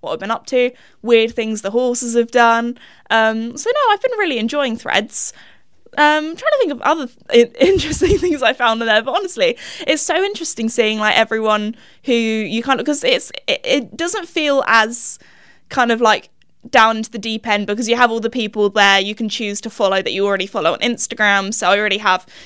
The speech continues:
you know, the people that I kind of watch or follow and that kind of thing. Um, but also, it's just,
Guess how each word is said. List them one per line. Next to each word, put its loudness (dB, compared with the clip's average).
you -4
know, 2
the -2
people 4
that 4
I 4
kind -2
of -16
watch -4
or -6
follow 2
and -2
that -2
kind -4
of -8
thing. 0
Um, 4
but -4
also, -2
it's -4
just, 0